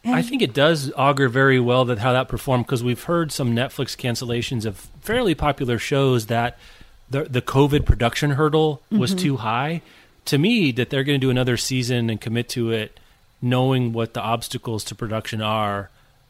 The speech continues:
Speaker 1: is, like, even more of a sign of strength than it would be normally to get another season, if that makes sense.
Speaker 2: Yeah.
Speaker 1: Like, it, it is a high bar to clear for them to commit to more. So I'm glad to see that.
Speaker 2: Yeah,
Speaker 1: Uh,
Speaker 2: and
Speaker 1: very much
Speaker 2: other
Speaker 1: so.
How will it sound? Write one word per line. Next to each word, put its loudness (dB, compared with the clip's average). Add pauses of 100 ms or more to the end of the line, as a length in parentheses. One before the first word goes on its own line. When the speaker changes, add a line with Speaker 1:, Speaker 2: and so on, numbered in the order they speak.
(140)
Speaker 1:
is, 2
like, 2
even 4
more 6
of 2
a 2
sign 0
of -2
strength -6
than -2
it -2
would -4
be -4
normally -4
to -14
get -10
another -10
season, -10
if -20
that -14
makes -16
sense. -12
Speaker 2:
Yeah. -8
Speaker 1:
Like, -8
it, -6
it -2
is 2
a 4
high 2
bar 6
to -4
clear -2
for -8
them -4
to -10
commit -10
to -16
more. -12 (300)
So -8
I'm -2
glad -4
to -10
see -12
that. -14 (160)
Speaker 2:
Yeah, -6
Speaker 1:
Uh, -4
Speaker 2:
and -4
Speaker 1:
very -10
much 0
Speaker 2:
other 4
Speaker 1:
so. -6